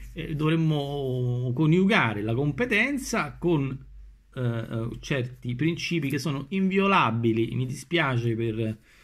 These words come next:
eh, chi ne-, dei lobbisti, dei banchieri, eh, pensa diversamente, ma ci sono principi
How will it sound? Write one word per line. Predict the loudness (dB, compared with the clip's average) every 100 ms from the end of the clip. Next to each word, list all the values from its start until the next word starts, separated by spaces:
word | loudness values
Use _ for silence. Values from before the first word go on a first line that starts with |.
| -20 _
eh, | -6 -4 -2 -2 -2 -4
chi | -4 -2 0
ne-, | 0 2 2 4 2
dei | 2 2
lobbisti, | 0 0 0 0 -2 -4 0
dei | 0
banchieri, | 0 0 0 -2 -2 0 2 2 2 2 -2 -4 -20 -20 -14
eh, | -8 -6 -4 -6
pensa | -4 -2 0 -2
diversamente, | 0 0 -2 -2 0 0 0 -4
ma | -4
ci | -4
sono | -2 -2
principi | -2 -2 -4 -4 -4 -6